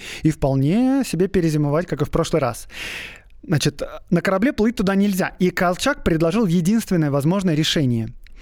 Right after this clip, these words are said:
Нужно отправиться на остров Беннета так же, как и сам Толь,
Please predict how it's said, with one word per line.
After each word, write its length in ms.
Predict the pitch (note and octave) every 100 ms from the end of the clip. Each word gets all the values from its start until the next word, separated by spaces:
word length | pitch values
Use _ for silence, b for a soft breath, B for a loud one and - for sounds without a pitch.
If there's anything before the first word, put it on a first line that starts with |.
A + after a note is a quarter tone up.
| B B
Нужно 240 | G#3+ G3
отправиться 380 | - F#3 F#3 D#3
на 80 | D#3
остров 240 | - D3+
Беннета 340 | B2 A3 C4+ -
так 380 | - D#3 E3+ E3
же, 180 | E4
как 200 | E4+ F3
и 40 | F3
сам 240 | B3 B3+
Толь, 400 | - A3 F#3+ F3